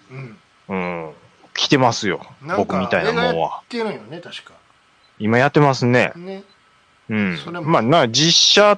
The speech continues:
Speaker 2: との、実写でやってるみたいですね、あれ、どうやら。
Speaker 1: 実写とアニメと。
Speaker 2: うん。
Speaker 1: ってこと？
Speaker 2: だ、む-、昔のスペースジャムみたいな、な、みたいなもんですよ。
Speaker 1: ロジャーラビット的な。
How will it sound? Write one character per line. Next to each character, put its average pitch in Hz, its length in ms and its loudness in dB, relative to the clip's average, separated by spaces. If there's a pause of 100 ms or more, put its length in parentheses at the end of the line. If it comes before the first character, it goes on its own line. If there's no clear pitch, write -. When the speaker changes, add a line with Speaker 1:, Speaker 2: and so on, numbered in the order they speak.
Speaker 2:
と 220 120 6
の、 117 400 4
実 131 180 -6
写 285 160 4
で 392 80 8
や 392 100 8
っ 392 40 2
て 381 120 4
る 381 80 4
み 381 80 2
た 302 80 4
い - 20 6
で 220 60 2
す 190 100 -10
ね、 139 80 -6
あ 85 140 -6
れ、 - 160 -10
ど 110 200 0
う 98 60 -2
や 104 120 0
ら。 95 120 -2
Speaker 1:
実 156 80 -12
写 175 260 -12
と 180 140 -4
ア 175 60 -4
ニ 180 100 -8
メ 139 120 -14
と。 110 220 -20 (800)
Speaker 2:
う 151 60 0
ん。 117 200 -2
Speaker 1:
っ - 200 -20
て - 80 -20
こ - 100 -20
と？ - 300 -20
Speaker 2:
だ、 143 160 4
む-、 156 240 4
昔 156 440 2
の 165 140 4
ス - 140 -4
ペ 160 120 4
ー 165 40 2
ス 170 140 -4
ジ 160 120 0
ャ 185 60 6
ム 156 120 0
み 117 140 -6
た 101 140 -4
い 90 60 -8
な、 85 280 -10 (1300)
な、 143 260 2 (460)
み 143 220 0
た 139 100 4
い 113 40 0
な 95 80 -2
も 101 140 -2
ん 110 60 -4
で 92 100 -8
す - 160 -18
よ。 - 100 -20 (1400)
Speaker 1:
ロ 143 100 -8
ジ 147 80 -4
ャ 147 120 0
ー 139 40 -6
ラ 139 160 -2
ビ 139 80 -8
ッ - 40 -12
ト 135 100 -10
的 120 200 -18
な。 110 120 -20